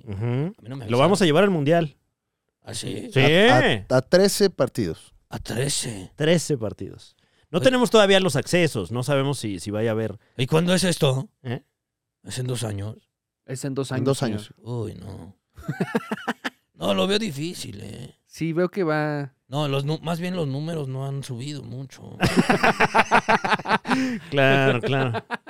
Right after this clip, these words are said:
Speaker 1: Mm.
Speaker 2: Sí, como que se estanca, luego baja.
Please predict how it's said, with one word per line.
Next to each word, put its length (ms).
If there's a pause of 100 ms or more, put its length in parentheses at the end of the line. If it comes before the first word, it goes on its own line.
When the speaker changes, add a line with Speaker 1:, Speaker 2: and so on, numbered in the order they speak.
(240)
Speaker 1:
Mm. 200 (500)
Speaker 2:
Sí, 160
como 240
que 140
se 80
estanca, 880 (920)
luego 280
baja. 640